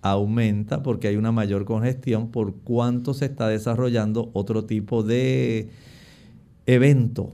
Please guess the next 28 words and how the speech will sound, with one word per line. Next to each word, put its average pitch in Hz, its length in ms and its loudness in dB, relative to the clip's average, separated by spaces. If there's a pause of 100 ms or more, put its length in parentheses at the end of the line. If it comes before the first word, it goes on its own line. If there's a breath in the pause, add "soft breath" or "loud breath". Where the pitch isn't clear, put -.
otra 151 260 4
industria 131 720 4
que 123 100 2
normalmente 113 1040 2
ellos 113 440 0
no 101 300 0
practican. 117 640 0
Se 117 220 2
abre 156 240 4
una 143 200 4
nueva 139 540 2
línea 123 400 0
de 113 140 0
producción. 104 1040 0 (840 soft breath)
También 160 360 8
puede 156 200 6
suceder 143 460 4
que 131 120 -2
en 104 60 2
este 104 240 0
paciente 123 560 0
se 113 120 -2
desarrolle 110 760 0
un 160 400 -2 (220)
infarto 147 1200 0 (360)
esplénico. 107 920 -2 (720 soft breath)
Quiere 110 280 2
decir 127 480 0